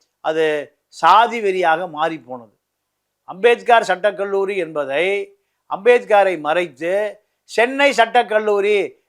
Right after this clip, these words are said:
என்று அந்த மேல் சாதி மாணவர்கள் அதை பதிவு செய்த பொழுது, நீங்க தலித் மாணவர்கள் அதை தட்டி கேட்கிறார்கள். தட்டி கேட்ட பிறகு இரண்டு பக்கமும் மோதல் உருவாகி சட்டக்கல்லூரி வளாகத்துக்குள்ளேயே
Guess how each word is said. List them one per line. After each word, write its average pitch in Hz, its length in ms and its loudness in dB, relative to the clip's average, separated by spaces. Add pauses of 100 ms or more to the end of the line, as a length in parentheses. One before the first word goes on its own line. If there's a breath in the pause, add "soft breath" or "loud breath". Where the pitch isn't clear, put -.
என்று 185 440 -4
அந்த 165 460 -2 (120)
மேல் 208 260 -4
சாதி 185 360 2
மாணவர்கள் 170 800 -4 (240)
அதை 170 180 -6
பதிவு 202 320 -6
செய்த 175 240 -6
பொழுது, 202 680 -2 (260)
நீங்க 147 480 -6 (180)
தலித் 196 280 0
மாணவர்கள் 185 440 0
அதை 165 120 -4
தட்டி 143 260 -8
கேட்கிறார்கள். 120 560 -12 (300)
தட்டி 175 280 -6
கேட்ட 175 300 -2
பிறகு 196 600 -4 (280)
இரண்டு 196 380 -6
பக்கமும் 202 580 -6 (240)
மோதல் 185 380 -4
உருவாகி 139 840 -4 (840)
சட்டக்கல்லூரி 208 800 0
வளாகத்துக்குள்ளேயே 190 1160 2